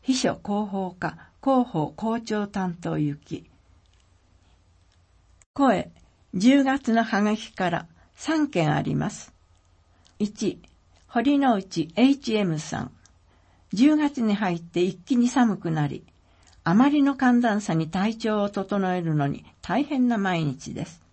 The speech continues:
本当に暑い夏でした。広報校長担当より、秋を通り越すような勢いで寒くなりましたね。体調管理には十分に気をつけていただきたいと思います。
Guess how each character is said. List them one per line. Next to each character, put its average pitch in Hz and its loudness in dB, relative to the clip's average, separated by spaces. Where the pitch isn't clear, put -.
本 302 2
当 285 0
に 262 0
暑 220 -2
い 202 2
夏 196 -2
で 208 0
し - -10
た。 - -10
広 254 4
報 185 0
校 240 -2
長 196 -4
担 170 -4
当 151 -4
よ 123 -2
り、 - -12
秋 262 2
を 190 0
通 240 6
り 254 2
越 254 -2
す 220 -6
よ 190 2
う 170 0
な 170 0
勢 175 0
い 151 2
で 160 -4
寒 269 4
く 208 -4
な 185 0
り 196 -2
ま 202 -2
し - -14
た 165 -2
ね。 190 -2
体 240 4
調 240 0
管 254 4
理 202 2
に 185 2
は 175 2
十 226 4
分 311 2
に 208 0
気 - 0
を 233 2
つ - -10
け 202 0
て 180 0
い 170 0
た 190 -2
だ 196 -2
き - -16
た 175 -2
い 165 -2
と 165 -2
思 147 2
い 143 0
ま 147 -6
す。 - -20